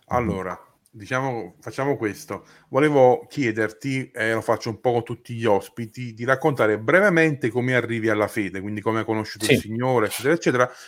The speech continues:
Speaker 1: e poi dopo ci immergiamo in quello che è invece più recente, che ti è accaduto più recentemente, su quello a-, di affrontare un, una grossa problematica fisica, e poi, vabbè, sarai tu a,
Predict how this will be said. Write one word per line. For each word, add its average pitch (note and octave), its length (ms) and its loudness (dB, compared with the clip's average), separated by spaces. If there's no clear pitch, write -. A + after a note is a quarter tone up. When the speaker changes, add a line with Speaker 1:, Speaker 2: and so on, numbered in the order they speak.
Speaker 1:
e D3+ 140 2
poi E3+ 180 6
dopo D3+ 260 6
ci B2+ 120 -2
immergiamo B2 880 4
in A2 100 2
quello A2 260 2
che A2 300 2
è - 140 -12
invece G#2+ 360 -4
più A#2 140 -6
recente, A2 600 0
che G2+ 120 -8
ti - 100 -10
è - 20 -2
accaduto G#2 600 -4
più A2 120 -6
recentemente, A2+ 720 0
su - 160 -12
quello A2+ 380 4
a-, - 280 -4
di A#2 120 -4
affrontare A2+ 840 2
un, G#2 480 -10
una G#2+ 160 -4
grossa B2+ 340 2
problematica A2 680 0
fisica, G2+ 440 -6
e G2 60 -4
poi, A2+ 240 2
vabbè, G#2+ 260 -2
sarai G2+ 280 -4
tu A2 160 -2
a, G2+ 140 4